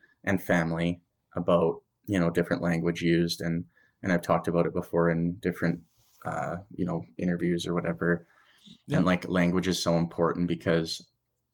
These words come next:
Speaker 1: you might not mean it with, you know, like, ill intent, but it doesn't matter because the language carries so many connotations to so many different people.
Speaker 2: Yeah.
Speaker 1: Um, so if that person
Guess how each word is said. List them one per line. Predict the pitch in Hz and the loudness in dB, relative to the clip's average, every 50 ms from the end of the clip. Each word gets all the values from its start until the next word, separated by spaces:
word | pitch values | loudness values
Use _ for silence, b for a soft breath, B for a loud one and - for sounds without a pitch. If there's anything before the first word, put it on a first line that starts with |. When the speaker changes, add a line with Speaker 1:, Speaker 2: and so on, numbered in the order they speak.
| _ - | _ -4
Speaker 1:
you | - 92 95 95 | 0 2 4 4
might | 95 90 87 - | 4 4 2 2
not | 90 87 - - | 0 -2 0 0
mean | 92 92 92 95 92 | 2 2 4 4 2
it | 90 - | 2 2
with, | 80 90 87 - - - _ - - _ _ - | 0 -2 -4 -4 -12 -20 _ -20 -20 _ _ -2
you | 92 87 | 0 0
know, | 82 85 85 - - _ _ _ _ _ _ - | 2 2 0 -2 -4 _ _ _ _ _ _ -4
like, | - 87 85 - - | -2 -2 -2 -2 0
ill | - 90 87 | 0 2 2
intent, | 82 82 85 82 - 98 87 85 82 - - | 2 0 -2 -2 -2 0 0 0 -2 -4 -4
but | - 90 78 - B B B B B B B | 0 0 0 0 B B B B B B B
it | B 90 | B -2
doesn't | - 95 90 - - 82 | 0 0 0 0 -2 -2
matter | 85 80 85 85 87 87 | -2 -2 0 0 0 0
because | 85 85 82 - 90 82 85 85 - - - - _ _ _ _ _ _ - - | 0 -2 -2 0 0 0 0 0 -4 -8 -10 -12 _ _ _ _ _ _ -12 -4
the | 92 92 | -2 0
language | 87 90 92 92 95 92 90 90 85 - - - - - _ _ _ _ _ _ _ _ _ _ _ _ _ _ | 2 4 4 4 2 2 2 0 0 -2 -4 -10 -12 -12 _ _ _ _ _ _ _ _ _ _ _ _ _ _
carries | - - 113 90 87 85 85 - | -4 0 2 2 2 2 0 0
so | - 98 | 0 0
many | 90 90 87 87 85 | 2 2 2 0 0
connotations | - 95 87 87 87 - 92 87 - - 87 87 - | 0 -2 0 0 0 0 0 -2 0 0 -4 -4 -4
to | - 90 | -4 -6
so | 85 - - 85 | -4 -2 -2 -2
many | 85 82 85 | -2 -2 -4
different | 85 85 85 - - - - | -4 -6 -6 -8 -10 -10 -8
people. | - - 95 85 - 85 82 73 - - b b b b b b b b b b b b b | -4 -4 -4 -2 -2 -2 -4 -4 -6 -12 b b b b b b b b b b b b b
Speaker 2:
Yeah. | - 117 101 101 90 85 | -6 -4 -2 0 2 2
Speaker 1:
Um, | 85 87 82 - - _ _ - | 2 0 -2 -4 -10 _ _ -10
so | - - 95 | -2 0 2
if | 90 92 - | 2 2 2
that | 101 95 87 - | 2 2 2 2
person | - 113 98 - - 98 95 92 92 - | 0 0 0 2 0 0 0 0 -2 -6